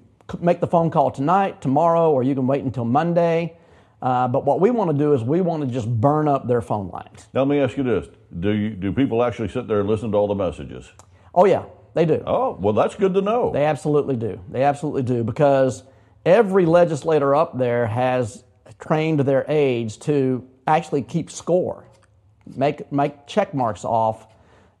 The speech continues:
Speaker 1: 'cause once it, once they hit a s-, they make an assumption that for everybody that calls them on a particular issue,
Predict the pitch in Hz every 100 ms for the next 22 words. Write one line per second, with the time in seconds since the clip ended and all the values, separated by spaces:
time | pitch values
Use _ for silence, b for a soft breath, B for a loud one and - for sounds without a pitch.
0 | - 139 127 113 135 214 214 170 139 175
1 | 330 - 202 147 147 170 165 135 107 -
2 | b b b 175 285 302 233 160 120 202
3 | 185 175 131 117 127 113 135 - 165 214
4 | 240 185 180 143 - - 131 135 165 165
5 | 185 208 214 - 135 127 123 - - 170
6 | 175 147 143 135 - _ _ 170 175 -
7 | 196 196